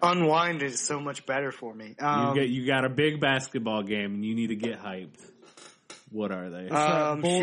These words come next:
Speaker 1: shipping up
Speaker 3: theme
Speaker 1: to
Speaker 3: song.
Speaker 1: Boston.
Speaker 3: Oh.
Speaker 2: Oh.
Speaker 1: Yeah.
Speaker 3: There you go.
Speaker 1: Get hyped to that. Um,
Speaker 3: <laughs>
Speaker 1: uh, Juice by Chance the Rapper.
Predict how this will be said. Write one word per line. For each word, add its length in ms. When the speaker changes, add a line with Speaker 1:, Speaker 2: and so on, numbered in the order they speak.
Speaker 1:
shipping 140
up 120
Speaker 3:
theme 80
Speaker 1:
to 80
Speaker 3:
song. 60
Speaker 1:
Boston. 500
Speaker 3:
Oh. 300
Speaker 2:
Oh. 260
Speaker 1:
Yeah. 360
Speaker 3:
There 180
you 100
go. 320
Speaker 1:
Get 160
hyped 280
to 80
that. 360
Um, 520
Speaker 3:
<laughs> 140
Speaker 1:
uh, 260
Juice 460
by 180
Chance 360
the 60
Rapper. 460